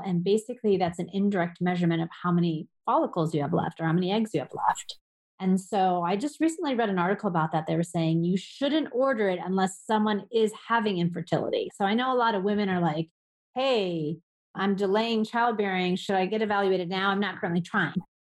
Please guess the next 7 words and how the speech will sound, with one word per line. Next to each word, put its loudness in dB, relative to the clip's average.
Versus, 2
"I've 2
been 2
trying 0
for -4
eighteen 0
months." -6